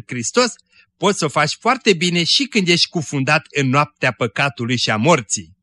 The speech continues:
Dar ca să beneficiezi de lumina căldurii Lui, de dragostea Lui, de sfințenia Lui, de prezența Lui, nu este posibil decât atunci când te afli în prezența Lui, când prin Duhul Său cel Sfânt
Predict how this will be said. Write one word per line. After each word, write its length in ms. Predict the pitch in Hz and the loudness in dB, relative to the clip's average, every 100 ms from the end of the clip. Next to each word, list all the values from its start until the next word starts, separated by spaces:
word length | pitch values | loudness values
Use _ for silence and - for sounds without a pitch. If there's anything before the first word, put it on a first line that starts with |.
| _ _ _ _ - _ | _ _ _ _ -20 _
Dar 240 | 104 123 | -6 -4
ca 140 | 120 131 | -2 -2
să 160 | - | -2
beneficiezi 800 | 123 127 127 123 123 - 139 131 | -2 0 0 -2 -4 -2 -2 -2
de 120 | 110 | 0
lumina 500 | 131 123 160 254 226 | 0 2 4 4 4
căldurii 560 | 185 165 143 135 139 123 | 2 2 2 2 2 2
Lui, 180 | 120 113 | 0 0
de 140 | 139 | -2
dragostea 680 | 110 175 226 196 165 - 120 | 0 0 2 0 -2 -2 -2
Lui, 160 | 120 | -2
de 160 | 110 170 | 0 0
sfințenia 840 | - 185 170 - 226 262 226 139 | 0 -2 -2 0 2 4 4 4
Lui, 280 | 113 107 87 _ _ _ | 0 -4 -8 _ _ _
de 160 | 104 156 | -4 -2
prezența 640 | - 160 143 247 247 214 | 2 2 4 4 4 2
Lui, 280 | 202 208 - _ - | 4 4 2 _ -12
nu 260 | 95 117 | -6 0
este 340 | 143 143 - 117 | 0 0 -2 -4
posibil 640 | 113 104 196 208 196 175 | -4 -2 0 2 0 -2
decât 340 | 123 127 143 131 | -4 -2 -2 -2
atunci 640 | 120 - 196 202 - - | -2 2 2 2 0 -6
când 260 | - 139 117 - | -4 -2 -4 -2
te 100 | 139 | 0
afli 500 | 151 - 135 139 _ | 0 -2 -4 -6 _
în 300 | - 233 240 214 _ - | 2 4 4 0 _ -4
prezența 680 | 143 131 147 170 143 113 | -2 0 0 0 -2 -2
Lui, 280 | 127 233 226 _ _ _ | 0 0 -2 _ _ _
când 260 | - 180 139 _ | 0 0 0 _
prin 320 | - 277 277 | -2 2 4
Duhul 300 | 185 190 165 | 2 0 -2
Său 220 | 139 170 151 | -2 0 0
cel 220 | - 127 | 0 -4
Sfânt 340 | - 185 196 | -2 -2 -2